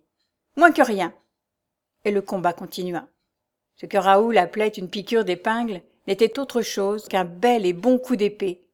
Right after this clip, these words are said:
dans l'épaule droite. Heureusement, aucun muscle et aucun nerf n'avaient été atteints, mais le sang coulait avec abondance.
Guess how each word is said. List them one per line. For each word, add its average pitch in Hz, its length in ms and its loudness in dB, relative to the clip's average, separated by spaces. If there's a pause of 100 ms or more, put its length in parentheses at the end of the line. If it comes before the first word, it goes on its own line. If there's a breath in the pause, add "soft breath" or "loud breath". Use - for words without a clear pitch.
(140)
dans 190 120 4
l'épaule 190 360 -4
droite. 175 500 -14 (1300)
Heureusement, 202 640 0 (140)
aucun 262 360 0
muscle 196 360 -4
et 196 60 4
aucun 247 300 0
nerf 202 260 -2
n'avaient 190 180 -2
été 196 260 -2
atteints, 180 420 -2 (580)
mais 190 100 -2
le 190 80 0
sang 185 240 -4
coulait 190 400 -2
avec 190 220 -4
abondance. 175 640 -4